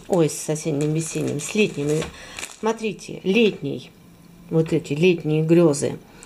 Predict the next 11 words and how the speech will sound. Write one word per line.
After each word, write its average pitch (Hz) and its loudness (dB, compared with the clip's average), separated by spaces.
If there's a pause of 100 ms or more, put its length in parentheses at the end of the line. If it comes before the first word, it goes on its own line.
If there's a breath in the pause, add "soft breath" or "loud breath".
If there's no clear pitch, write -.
(360 loud breath)
будет 185 4
тридцать 202 0
шесть 220 4
на 180 -2
двадцать 190 -2
девять. 165 0 (1000 loud breath)
То 214 8
есть 214 2
он 240 6
будет, 240 0 (380)
э, 196 2